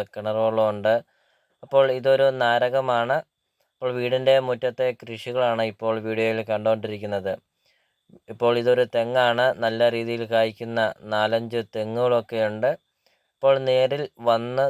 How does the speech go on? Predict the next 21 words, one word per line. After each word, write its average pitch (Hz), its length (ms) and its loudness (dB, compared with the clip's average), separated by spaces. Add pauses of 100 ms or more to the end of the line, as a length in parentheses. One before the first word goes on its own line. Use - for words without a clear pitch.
കാണുക. 110 420 0 (320)
ഈ 110 160 -12
പ്രോപ്പർട്ടിയെക്കുറിച്ചുള്ള 113 1000 -2
കാര്യങ്ങളെല്ലാം 110 640 0
വ്യക്തമായിട്ട് 117 800 -2
നമുക്കത് 113 580 0 (140)
മനസ്സിലാക്കാൻ 110 640 -2
സാധിക്കും. 95 500 -8 (800)
നിങ്ങൾ 127 320 2
ആദ്യമായിട്ടാണ് 139 840 2 (140)
നിങ്ങൾ 120 360 -6
ഈ 110 180 -4
ചാനൽ 113 380 -2 (120)
കാണുന്നെങ്കിൽ 113 680 -2 (220)
ഈ 110 120 -10 (140)
ചാനൽ 110 360 0
മറക്കാതെ 113 840 0 (200)
ഈ 107 120 -14 (120)
ചാനലൊന്ന് 110 640 -2 (140)
സബ്സ്ക്രൈബ് 113 760 -6
ചെയ്യുക. 113 420 -4